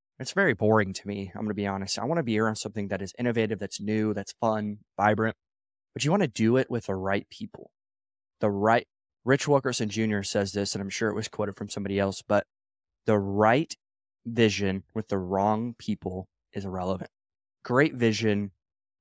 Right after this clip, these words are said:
great strategy. You have a lot of finances back behind it. Wrong people on the bus, it's not gonna work. It will not work. I don't care how great you think you are,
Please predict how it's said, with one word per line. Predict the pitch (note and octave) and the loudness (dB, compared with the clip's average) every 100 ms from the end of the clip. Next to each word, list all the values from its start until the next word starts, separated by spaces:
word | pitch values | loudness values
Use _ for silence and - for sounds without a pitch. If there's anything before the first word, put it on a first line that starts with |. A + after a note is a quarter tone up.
| _ | _
great | - G#2+ A2+ B2 | -6 0 2 2
strategy. | - - G#2+ G2+ F#2+ G2 G2 - _ - | -2 -2 0 0 -4 -6 -8 -10 _ -6
You | A2+ | -2
have | G2+ | -2
a | |
lot | F#2 G2 A#2 | -2 2 4
of | A#2 | 4
finances | - G#2+ G#2 G2+ G#2 | 0 -2 -2 -4 -8
back | F#2+ G2 F#2+ - | -4 -4 -4 -8
behind | G2+ G2+ F#2+ | -12 -8 -4
it. | G2+ - _ _ | -4 -6 _ _
Wrong | G#2 G#2+ A2+ B2 | -2 6 6 6
people | A#2 A#2+ A#2+ | 0 -4 0
on | A#2 | 2
the | G#2 | 2
bus, | G2 A2+ - - - _ _ | 2 2 0 -4 -8 _ _
it's | - | -2
not | B2 | 0
gonna | - B2 | 0 -4
work. | C#3 _ _ _ _ _ _ - | -4 _ _ _ _ _ _ -6
It | A#2 | -4
will | G2+ A2+ C3 | 2 4 4
not | B2+ A#2 | 0 -4
work. | E2+ - - _ _ - | -8 -16 -20 _ _ -2
I | |
don't | A2 A#2 | 0 0
care | A2+ B2 A2+ A2 _ _ - | 0 2 2 0 _ _ -2
how | B2 B2 | 0 2
great | G#2+ A#2+ A#2 | 2 0 0
you | G#2 A#2+ | -4 -4
think | B2+ B2+ - | -4 -6 -2
you | B2+ | 0
are, | B2 A#2+ B2 | 0 0 -4